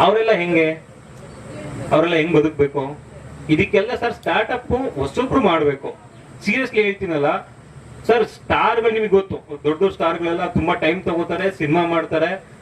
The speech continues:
ಎರಡು ವರ್ಷಕ್ಕೊಂದ್ಸರಿ ಮಾಡ್ತಾರೆ, ಮೂರು ವರ್ಷಕ್ಕೊಂದ್ಸರಿ ಮಾಡ್ತಾರೆ. But ಅದೆಲ್ಲ ಹೆಂಗ್ ವರ್ಕ್ ಆಗುತ್ತೆ ಸರ್? ಹೊಸಬ್ರುಗಳು ಬರ್ಬೇಕು,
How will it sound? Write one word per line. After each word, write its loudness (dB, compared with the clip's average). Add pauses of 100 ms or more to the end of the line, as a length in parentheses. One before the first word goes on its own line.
(100)
ಎರಡು 4
ವರ್ಷಕ್ಕೊಂದ್ಸರಿ -2
ಮಾಡ್ತಾರೆ, 0
ಮೂರು 4
ವರ್ಷಕ್ಕೊಂದ್ಸರಿ 2
ಮಾಡ್ತಾರೆ. 2 (360)
But 4
ಅದೆಲ್ಲ 2
ಹೆಂಗ್ 2
ವರ್ಕ್ 0
ಆಗುತ್ತೆ 0
ಸರ್? -6 (960)
ಹೊಸಬ್ರುಗಳು 4
ಬರ್ಬೇಕು, 0